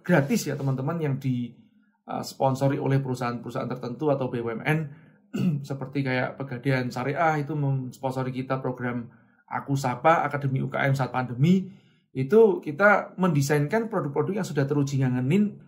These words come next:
eh, mencarikan ya sebetulnya, mencarikan, menggali nama atau merek yang cocok itu apa, kemudian positioningnya,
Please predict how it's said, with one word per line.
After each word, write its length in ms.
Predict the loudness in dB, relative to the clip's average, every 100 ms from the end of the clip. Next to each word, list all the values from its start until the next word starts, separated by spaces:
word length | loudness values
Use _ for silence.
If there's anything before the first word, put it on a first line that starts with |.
| -10
eh, 280 | 0 2 2
mencarikan 640 | 2 0 2 2 6 6 6
ya 80 | 2
sebetulnya, 400 | 0 -4 -2 0
mencarikan, 560 | 0 0 0 -2 -2
menggali 640 | 0 0 0 0 0 -2 -8 -18 _ -4
nama 420 | -2 2 2 2
atau 120 | 0
merek 320 | -2 -2 -2 -4
yang 100 | -6
cocok 380 | -6 -8 -10
itu 80 | -8
apa, 640 | -8 -6 2 4 4 0 -6 -20 _
kemudian 560 | -4 -4 0 -2 -2 -8 -20 -20 _
positioningnya, 1120 | -2 0 -2 0 0 0 0 2 2 0 -2